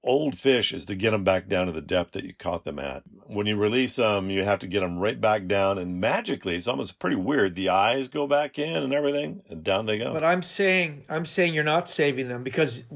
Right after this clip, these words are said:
Speaker 2: even though you get them down to depth, they are tr-, still traumatized, they are weak, they are not alert, and they, I believe, are subject to being prey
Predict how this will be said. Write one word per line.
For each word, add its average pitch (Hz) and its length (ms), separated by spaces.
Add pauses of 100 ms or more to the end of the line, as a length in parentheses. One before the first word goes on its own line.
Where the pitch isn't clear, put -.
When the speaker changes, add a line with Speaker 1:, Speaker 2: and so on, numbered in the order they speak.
(300)
Speaker 2:
even 180 280
though 202 60
you 190 140
get 190 200
them 170 180
down 165 380
to 151 100
depth, 147 520
they 143 280
are 127 260
tr-, - 120 (120)
still 190 260
traumatized, 131 840
they 143 160
are 123 180
weak, 170 400
they 127 180
are 127 120
not 135 180
alert, 160 500 (320)
and 143 180
they, 143 200
I 175 220
believe, 147 360
are 131 100
subject 139 680
to 139 360
being 147 440
prey 139 580